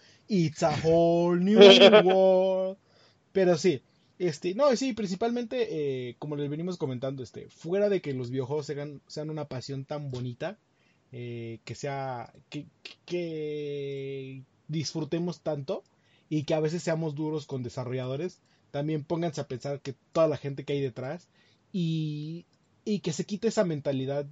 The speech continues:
Speaker 1: de por amor al arte, así como, bueno, pues ya me voy a chingar, este, ochenta, un mes de semanas de ochenta horas,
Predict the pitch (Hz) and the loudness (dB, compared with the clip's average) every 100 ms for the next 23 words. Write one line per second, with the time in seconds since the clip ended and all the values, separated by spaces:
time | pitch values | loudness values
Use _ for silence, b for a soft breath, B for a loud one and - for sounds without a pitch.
0 | _ 139 139 127 120 - 156 151 143 151 | _ -8 -6 -6 -8 -4 -2 0 -2 -2
1 | 170 170 147 135 120 123 135 139 208 226 | -2 -2 -2 -6 -10 -12 -10 -6 -6 -4
2 | 190 143 160 165 165 180 - 131 131 151 | -6 -8 -8 -6 -8 -8 -10 -8 -10 -12
3 | _ _ _ _ 135 123 - 123 117 117 | _ _ _ _ -12 -10 -10 -12 -10 -10
4 | 113 110 110 - - _ - - 143 139 | -12 -12 -14 -18 -20 _ -20 -12 -10 -4
5 | 180 165 185 170 135 151 165 143 - _ | -4 -4 -4 -6 -10 -10 -8 -8 -10 _
6 | _ _ 208 202 190 180 175 170 147 135 | _ _ -4 -2 0 -2 -2 -4 -6 -8
7 | 139 143 151 127 113 147 135 135 127 139 | -8 -8 -8 -8 -8 -8 -8 -10 -8 -8
8 | 160 | -10